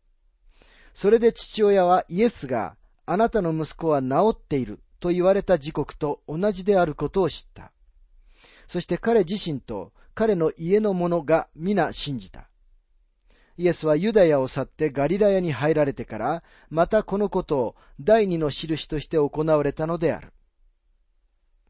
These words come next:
父親は自分の家の者全部がキリストを信じるように導きました。その家の者たち一人一人が個人的に信仰を働かせなければなりませんでしたが、この役人は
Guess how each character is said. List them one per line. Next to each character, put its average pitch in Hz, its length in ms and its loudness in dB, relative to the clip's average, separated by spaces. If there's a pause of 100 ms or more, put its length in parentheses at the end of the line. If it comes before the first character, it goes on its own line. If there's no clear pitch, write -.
(1040)
父 - 240 -2
親 185 220 6
は 190 280 4 (180)
自 151 180 -8
分 240 200 -2
の 233 100 2
家 196 200 2
の 185 100 0
者 160 260 0
全 190 300 0
部 131 100 -4
が 117 160 -4
キ - 180 -8
リ 196 120 -2
ス - 80 -14
ト 170 120 0
を 156 60 4
信 208 320 -6
じ 190 140 -8
る 190 120 -2
よ 175 140 2
う 147 40 0
に 131 120 -4
導 123 340 -8
き 107 120 -14
ま 92 80 -16
し - 100 -20
た。 - 160 -20 (840)
そ 180 180 -6
の 185 60 0
家 175 180 2
の 160 100 0
者 160 220 -2
た 156 140 -2
ち - 180 -8
一 220 260 -4
人 214 80 -4
一 208 200 -2
人 143 120 -4
が 92 260 -10 (460)
個 170 100 -2
人 165 160 -4
的 151 240 -6
に 151 80 -4
信 202 280 -8
仰 196 200 -2
を 165 60 4
働 180 400 0
か 180 100 -2
せ 175 220 -4
な 165 140 -2
け 151 100 -6
れ 131 100 -2
ば 113 300 -4
な 131 100 -6
り 139 120 -2
ま 143 100 -4
せ 139 140 -6
ん 120 40 -8
で 107 100 -8
し - 60 -18
た 104 120 -14
が、 151 260 -2 (340)
こ - 140 -6
の 214 140 2
役 175 280 2
人 170 220 -2
は 175 240 4